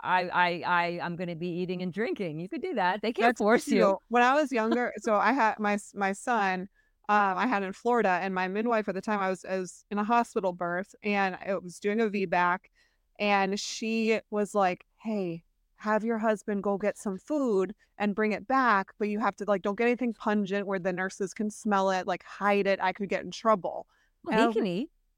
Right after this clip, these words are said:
Speaker 2: and I was like, "Oh my gosh, wait." And it made it, like, this fear-based
Speaker 1: Yeah,
Speaker 2: thing. And I
Speaker 1: right.
Speaker 2: remember saying, like, "Oh, my, my mid-, midwife is letting me eat.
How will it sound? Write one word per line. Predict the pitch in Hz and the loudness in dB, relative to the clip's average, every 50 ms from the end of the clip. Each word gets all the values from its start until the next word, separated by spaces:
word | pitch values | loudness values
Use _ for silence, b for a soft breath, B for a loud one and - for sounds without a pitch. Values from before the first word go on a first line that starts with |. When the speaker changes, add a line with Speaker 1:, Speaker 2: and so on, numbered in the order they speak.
| _ _ _ - | _ _ _ -2
Speaker 2:
and | 247 254 | 0 2
I | 269 | 2
was | 269 262 254 | 2 2 2
like, | 254 233 - _ _ _ _ _ _ _ _ - | 0 -2 -2 _ _ _ _ _ _ _ _ 0
"Oh | 240 254 | 0 2
my | 240 226 220 | 2 2 2
gosh, | 214 262 262 208 165 - 175 - - - _ _ _ | 2 2 2 2 2 0 -4 -10 -16 -18 _ _ _
wait." | 220 240 240 208 165 - - | 0 2 2 2 0 2 2
And | 226 233 | 2 2
it | 247 247 | 4 4
made | 240 247 269 311 | 4 2 2 2
it, | 277 - | 2 0
like, | 254 220 | 0 2
this | 214 226 - - | 0 -2 -2 -2
fear-based | - - 247 254 269 254 233 220 208 - - | -6 -4 -2 -2 0 0 0 0 0 0 2
Speaker 1:
Yeah, | 240 | 4
Speaker 2:
thing. | 233 220 202 - - 233 202 214 220 - | 6 6 6 6 4 0 -2 -6 -6 0
And | - 208 | 4 6
I | 196 185 | 6 6
Speaker 1:
right. | 240 | 4
Speaker 2:
remember | 226 220 233 247 269 285 226 | 2 -2 -4 -4 -4 -4 -4
saying, | - - 247 247 269 254 247 | -4 -4 -2 0 0 0 -2
like, | 226 214 - _ | -2 -4 -4 _
"Oh, | 240 247 254 | -2 0 2
my, | 240 233 226 220 226 214 | 2 2 2 0 -2 0
my | 214 208 208 | -2 0 0
mid-, | 214 226 220 | 0 0 0
midwife | 220 214 208 220 233 247 233 214 | 0 0 0 2 2 2 0 0
is | 220 196 170 175 | 0 -4 -4 -6
letting | 185 185 190 190 196 196 220 214 196 180 | -6 -2 0 0 2 2 0 0 0 -4
me | 180 175 - | -6 -8 -8
eat. | - 214 208 175 170 | -8 -8 -8 -8 -10